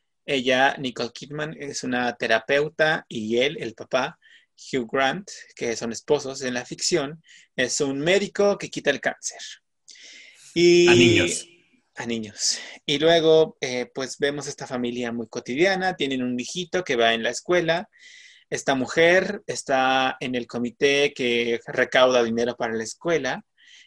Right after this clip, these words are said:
Speaker 1: Y un día en una reunión casual en la, por la que van a tener un evento que están organizando, va una nueva mamá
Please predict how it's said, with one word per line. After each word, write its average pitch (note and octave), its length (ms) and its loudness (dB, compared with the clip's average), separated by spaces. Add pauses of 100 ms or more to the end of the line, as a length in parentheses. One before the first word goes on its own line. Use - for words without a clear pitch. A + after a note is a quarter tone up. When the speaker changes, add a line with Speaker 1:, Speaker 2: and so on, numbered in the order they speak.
Speaker 1:
Y B2+ 160 -2
un C3 160 -4
día D#3+ 220 0
en D#3 100 -2
una B2+ 240 0
reunión A#2+ 560 -4
casual B2 560 -2
en G#2+ 300 -16
la, G#2+ 260 -16
por A2+ 140 -6
la G#2+ 160 -8
que A#2+ 100 -6
van B2 140 0
a B2 60 -2
tener B2 240 0
un B2 120 0
evento C#3+ 440 0
que - 100 -14
están A#2 200 -6
organizando, C#3+ 760 -6 (480)
va C#3 260 8
una C3+ 200 0
nueva C3 240 2
mamá B2+ 360 -2